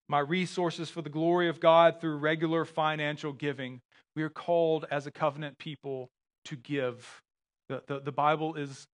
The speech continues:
clear. We believe the Old Testament lays out the ten percent, and, and, and Jesus affirms that as he is talking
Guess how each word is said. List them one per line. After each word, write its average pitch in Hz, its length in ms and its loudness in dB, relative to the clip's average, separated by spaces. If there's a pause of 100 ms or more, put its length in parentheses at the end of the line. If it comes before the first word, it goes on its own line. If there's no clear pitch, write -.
(100)
clear. 180 540 0
We 147 160 -6
believe 156 480 -4
the 156 140 -4
Old 170 240 0
Testament 165 480 -4 (200)
lays 175 360 8
out 185 260 10
the 156 60 -4
ten 185 240 -2
percent, 180 560 0 (220)
and, 170 160 4
and, 165 260 0
and 170 140 0
Jesus 180 500 0
affirms 196 580 2
that 175 280 8
as 156 140 0
he 196 160 -2
is 160 140 0
talking 180 460 2